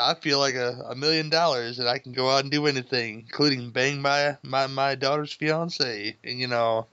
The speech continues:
oh, yeah. <laughs> And all, all the stuff with your, her, her going, yeah, or her, her being driven to insanity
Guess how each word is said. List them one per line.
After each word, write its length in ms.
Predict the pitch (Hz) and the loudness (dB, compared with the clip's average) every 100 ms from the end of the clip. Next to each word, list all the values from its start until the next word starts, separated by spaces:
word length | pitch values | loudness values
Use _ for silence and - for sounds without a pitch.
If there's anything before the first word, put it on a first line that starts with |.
| _ _ _ - | _ _ _ -2
oh, 640 | 156 143 120 113 - - - _ - | 2 4 4 2 -2 -12 -18 _ -2
yeah. 260 | 139 127 - | -2 0 -2
<laughs> 20 | - - - - - - _ - - - - - 175 | -2 -4 -10 -14 -20 -20 _ -20 -18 -14 -12 -12 -2
And 100 | 170 | 2
all, 120 | 175 | 2
all 240 | - 170 208 | 2 2 2
the 80 | 180 | 2
stuff 440 | - 156 147 143 | 2 4 2 2
with 140 | 139 135 | 0 2
your, 180 | 123 | 2
her, 360 | 127 135 - - | 2 0 -4 -2
her 160 | 143 143 | 0 2
going, 520 | 143 135 131 131 143 _ _ - | 2 2 0 -4 -8 _ _ -2
yeah, 240 | 143 135 | 2 4
or 140 | 135 143 | 4 4
her, 300 | 156 139 127 | 4 2 2
her 320 | 151 147 135 | 4 4 2
being 320 | 131 147 147 | 0 0 0
driven 400 | 139 147 139 131 | 0 2 2 2
to 180 | - 135 | 2 2
insanity 800 | 131 131 143 127 123 117 117 | 2 2 4 4 2 0 0